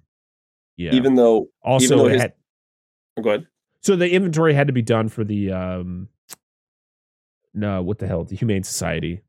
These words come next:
Speaker 1: Like, it was
Speaker 2: Yeah, yeah.
Speaker 1: Yeah.
Speaker 2: Well, the reason, another thing I was gonna say is, um, even though, uh, most of what is used, the, uh, hissing cockroaches are not considered a pest species. Most cockroaches are not pest species.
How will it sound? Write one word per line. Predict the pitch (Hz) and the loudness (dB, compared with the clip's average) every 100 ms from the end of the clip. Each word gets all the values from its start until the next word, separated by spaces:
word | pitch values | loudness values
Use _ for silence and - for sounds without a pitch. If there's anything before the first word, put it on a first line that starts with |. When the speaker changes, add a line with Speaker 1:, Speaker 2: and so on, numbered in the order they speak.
| _ _ 95 | _ _ -10
Speaker 1:
Like, | 92 | -8
it | |
was | 87 117 | -4 0
Speaker 2:
Yeah, | 120 113 | 2 2
yeah. | 101 87 80 _ _ | -2 -8 -12 _ _
Speaker 1:
Yeah. | 57 73 _ _ _ _ _ _ _ _ | -20 -20 _ _ _ _ _ _ _ _
Speaker 2:
Well, | 135 147 | 2 2
the | 113 147 | 2 2
reason, | 180 147 | 4 4
another | 156 147 | 2 2
thing | 127 | 0
I | |
was | 113 | -2
gonna | 113 | -6
say | - 113 104 | -4 -4 -4
is, | 95 95 95 - _ _ _ | -6 -8 -10 -16 _ _ _
um, | 104 101 85 80 _ _ _ _ _ _ | -4 -4 -6 -12 _ _ _ _ _ _
even | 139 147 | 2 4
though, | 151 127 117 - - - | 6 6 4 -4 -12 -6
uh, | 104 82 | -4 -4
most | 98 127 127 120 | 2 2 2 0
of | |
what | 113 101 | -4 -4
is | 98 | -6
used, | 104 104 95 92 - 98 | -6 -4 -4 -8 -14 -8
the, | 95 90 87 85 - | -8 -8 -10 -12 -12
uh, | 82 78 - - | -12 -12 -16 -6
hissing | 139 123 | -4 -2
cockroaches | 104 98 - 92 90 92 | 0 -2 -2 -6 -6 -6
are | 95 | -4
not | 95 98 98 98 - - _ _ _ _ | 0 2 2 0 -6 -20 _ _ _ _
considered | 113 101 - 107 101 | -4 -2 2 2 2
a | |
pest | - 107 - | 0 -2 -2
species. | - 120 120 120 107 | 2 2 4 0 0
Most | 104 - | -2 -2
cockroaches | 104 92 92 87 90 | -4 -2 -4 -6 -10
are | - 92 | -6 -4
not | 85 87 95 | -4 -6 -6
pest | - 104 - - | -6 -8 -8 -10
species. | - 120 120 127 127 | 0 0 2 0 0